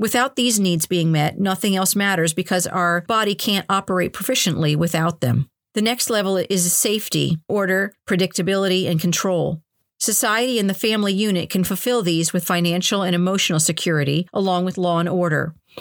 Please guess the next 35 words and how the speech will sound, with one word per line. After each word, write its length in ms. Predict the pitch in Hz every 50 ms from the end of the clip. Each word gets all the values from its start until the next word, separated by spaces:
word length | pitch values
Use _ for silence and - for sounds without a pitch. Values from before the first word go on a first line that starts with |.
| - _ _
Here, 280 | - 277 277 269 240 202
our 100 | 185 190
social 360 | - - 247 254 240 - 208
stability 580 | - - 190 165 175 175 160 160 156 160 147
and 180 | - 175 165 165
well-being 480 | 170 165 160 156 196 196 185 170 156 139
are 100 | 131 131
met. 300 | 135 127 120 - - - _ _ _ _ _ _ _ _ _ _
The 60 | 247
next 320 | 226 233 233 240 - - 226
level 280 | 214 202 185 190 185
is 140 | 180 180 170
love 220 | 180 180 170 165
and 120 | 175 175 170
belonging. 600 | 180 175 180 180 180 175 170 156 147 151 156 -
This 200 | - 320 330 -
comes 260 | - - 277 269 277
from 160 | - - 220 202
emotional 500 | 196 190 196 208 220 214 - 226 214 208
support 520 | - - 214 - - 196 185 180 180 180
and 140 | 185 165 -
interpersonal 600 | - 196 196 202 - - 196 190 190 - 190 180
relationships. 880 | 175 185 175 180 185 185 - 180 156 147 - 147 120 - - - - - - _ _ _ _ _ _
Friends, 560 | - - 190 180 180 180 185 190 196 - - - -
intimacy, 640 | 196 190 185 - 185 185 185 - - 185 185 190 185
trust, 540 | - - - 180 175 185 - - - - -
affection, 520 | 185 165 - 185 170 165 - - 185 175
and 100 | 175 175
acceptance 640 | 175 165 - - 202 185 180 - - 160 143 156 151
are 180 | - - 185 175
all 160 | 175 180 180
found 320 | 180 - 180 165 160 156 160
at 100 | 156 -
this 180 | 165 - -
level. 420 | 165 160 156 147 139 127 123 -